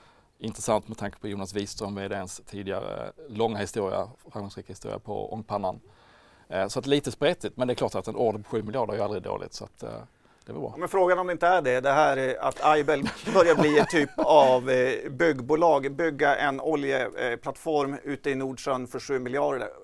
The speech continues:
Speaker 2: miljarder. Har man blivit ett, eh, byggbolag, eh, eller vad är det som händer? Eh, det är inflationstider, det är inte jättelätt att bygga. Jag menar, om Skanska får en order på sju miljarder, är det knappt någon som, eh, bryr sig. Eh, jag gillar inte Ratos, jag tycker att de, eh,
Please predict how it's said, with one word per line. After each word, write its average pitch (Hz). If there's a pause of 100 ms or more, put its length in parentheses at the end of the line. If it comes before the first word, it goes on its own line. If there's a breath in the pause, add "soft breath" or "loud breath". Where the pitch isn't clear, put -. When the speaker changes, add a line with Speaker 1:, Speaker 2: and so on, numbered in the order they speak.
(100)
Speaker 2:
miljarder. 139 (300 soft breath)
Har -
man 139
blivit 139
ett, -
eh, 117
byggbolag, 131
eh, 110
eller 120
vad 127
är 123
det 123
som 135
händer? 127 (520 soft breath)
Eh, 107 (220)
det 151
är 165
inflationstider, 147
det 143
är -
inte 156
jättelätt 165
att 160
bygga. 151
Jag 143
menar, 143
om 143
Skanska 143
får 156
en 151
order 135
på 139
sju 143
miljarder, 131 (380 soft breath)
är 135
det 127
knappt -
någon 127
som, 123
eh, 127
bryr 131
sig. 120 (380 soft breath)
Eh, 117
jag 160
gillar 156
inte 139
Ratos, 127
jag 143
tycker 139
att 127
de, 120
eh, 110